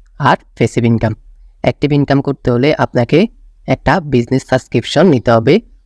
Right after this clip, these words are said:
পাঁচশো টাকা দিয়ে। এই পাঁচশো টাকা দিয়ে আপনি যখন বিজনেস সাবস্ক্রিপশন নিয়ে নেবেন তখন আপনি সেলফ অ্যাপ থেকে অ্যাক্টিভ ইনকাম করতে পারবেন। যেমন আপনি কাস্টমার হিসেবে যে সার্ভিসগুলো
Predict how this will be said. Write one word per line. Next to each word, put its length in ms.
পাঁচশো 320
টাকা 240
দিয়ে। 140
এই 160
পাঁচশো 320
টাকা 200
দিয়ে 160
আপনি 120
যখন 180
বিজনেস 320
সাবস্ক্রিপশন 540
নিয়ে 180
নেবেন 200
তখন 260
আপনি 160
সেলফ 280
অ্যাপ 200
থেকে 200
অ্যাক্টিভ 240
ইনকাম 260
করতে 220
পারবেন। 240
যেমন 220
আপনি 200
কাস্টমার 420
হিসেবে 240
যে 60
সার্ভিসগুলো 520